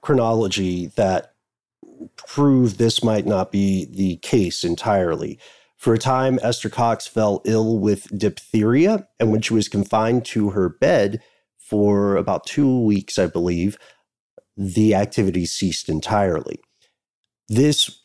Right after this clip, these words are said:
is one of the reasons that later investigators like Walter F. Prince in nineteen nineteen built a pretty compelling case for, uh, trickery on the part of Esther Cox. However, he was,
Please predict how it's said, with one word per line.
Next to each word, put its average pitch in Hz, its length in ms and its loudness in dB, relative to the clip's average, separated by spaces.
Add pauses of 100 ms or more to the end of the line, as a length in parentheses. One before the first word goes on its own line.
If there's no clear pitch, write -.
(140)
is 117 240 2
one 147 220 2
of 156 120 2
the 113 80 0
reasons 101 440 0
that 90 200 -2
later 117 320 2
investigators 92 960 -2
like 87 260 0
Walter 98 540 0
F. 95 260 -2 (160)
Prince - 640 -2
in 95 300 0
nineteen 101 440 0
nineteen 104 560 0 (380)
built 185 320 2
a 135 340 0
pretty 196 460 0
compelling 147 720 0
case 127 500 0
for, 101 640 0 (400)
uh, 95 280 2
trickery 170 800 2
on 120 160 2
the 110 80 2
part 117 400 -2
of 107 160 -2
Esther 110 360 0
Cox. - 640 -4 (240)
However, 123 720 0
he 117 320 -2
was, 123 460 2